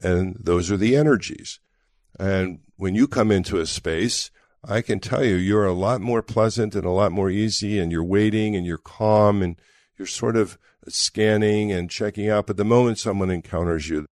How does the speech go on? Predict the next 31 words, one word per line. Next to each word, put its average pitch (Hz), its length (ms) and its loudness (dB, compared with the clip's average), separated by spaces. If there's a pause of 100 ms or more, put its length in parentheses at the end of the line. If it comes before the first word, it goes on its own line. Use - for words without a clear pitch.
(300)
I 92 160 4
fell - 320 -2
in 78 80 -4
love 78 140 -2
with 76 120 -2
you. 92 120 0
I 92 60 0
just 110 280 -6
like 104 160 2
this - 180 -4
guy 107 320 -4 (460)
because 104 360 -4
your 123 280 6
energy 117 460 2
is 82 140 -8
so 87 800 -2 (300)
caring 85 520 2
and 78 160 -8
positive. 82 500 -8 (440)
I've 117 240 4
been 113 200 2
told 101 340 2
I'm 92 260 0
intimidating, 76 880 -8
where 78 500 0
my 78 220 -2
pusher 92 420 2
comes 76 360 -8
out 71 320 0
and 78 300 -2
I'm 78 360 -4